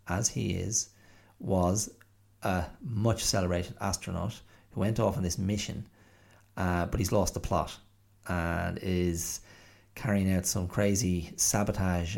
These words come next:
on his space station, which is causing devastating effects back on Earth. And basically, Brad Pitt's job is to go and get your man, go and get your dad, sort him out, and if he can't be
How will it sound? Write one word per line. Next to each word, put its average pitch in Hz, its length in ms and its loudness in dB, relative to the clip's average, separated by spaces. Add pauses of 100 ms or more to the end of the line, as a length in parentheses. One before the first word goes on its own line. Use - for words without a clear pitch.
(100)
on 90 100 -2
his 85 140 2
space 95 360 2
station, 90 540 -2 (460)
which - 220 -2
is 87 580 2 (100)
causing 92 360 0
devastating 98 640 2
effects 85 340 -4
back 90 240 -2
on 87 100 -2
Earth. 85 380 -2 (540)
And 82 160 -2
basically, 101 680 2 (440)
Brad 98 240 4
Pitt's 98 200 2
job 90 240 2
is 87 200 0 (120)
to - 120 -12
go 101 220 2
and 92 100 0
get 85 220 -2
your 85 100 -4
man, 85 340 -4 (100)
go 107 180 0
and 104 100 0
get 85 180 -2
your 80 100 -4
dad, 82 380 -2 (920)
sort 113 300 4
him 107 120 0
out, 95 320 0 (540)
and 82 460 -4 (220)
if 107 460 -2
he 95 140 -6
can't 90 320 -4
be 85 360 -2